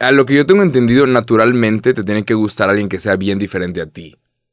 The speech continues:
Naturalmente, y esto es para que en la tribu no te termines agarrando a un familiar tuyo,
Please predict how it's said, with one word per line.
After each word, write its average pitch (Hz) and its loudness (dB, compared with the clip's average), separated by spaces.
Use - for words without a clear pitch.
Naturalmente, 117 0
y 107 -2
esto 104 -6
es 117 -6
para 113 -2
que 104 -6
en 98 -6
la 92 -6
tribu 120 -4
no 101 -6
te 110 -4
termines 101 -8
agarrando 98 -4
a 98 0
un 95 -6
familiar 95 -6
tuyo, 104 -6